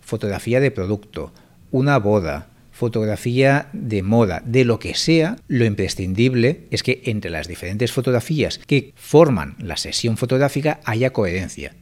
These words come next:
No puede ser que una tenga más contraste, otra menos contraste, una sea más magenta, la otra más cálida, en un retrato los dientes sean muy blancos, en el otro sean más amarillentos. Tiene que haber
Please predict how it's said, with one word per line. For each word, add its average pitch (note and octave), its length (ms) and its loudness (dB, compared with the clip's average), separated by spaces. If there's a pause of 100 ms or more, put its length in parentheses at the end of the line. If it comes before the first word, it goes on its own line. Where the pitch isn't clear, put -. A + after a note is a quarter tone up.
(120)
No B2+ 260 2
puede B2 180 4
ser B2+ 200 0
que A2+ 80 -2
una A#2 180 0
tenga F#2+ 240 -2
más E2 220 -4
contraste, B2+ 600 2
otra E2 260 -8
menos E2 280 -10
contraste, A#2+ 640 0
una A2+ 300 -2
sea G#2 260 -2
más F2+ 300 -6
magenta, B2 580 0
la F#2 120 -2
otra E2+ 140 -8
más F#2 220 -6
cálida, B2+ 460 2 (180)
en G#2+ 180 0
un A2 140 2
retrato A#2 400 4
los F#2+ 160 -2
dientes A2 360 0
sean G#2+ 200 0
muy G#2+ 220 0
blancos, B2+ 420 2
en G#2 80 -2
el G2+ 100 -2
otro G#2+ 200 0
sean G#2 200 -2
más G2 160 -2
amarillentos. A#2 680 0 (280)
Tiene B2 220 0
que A#2 100 2
haber B2 240 2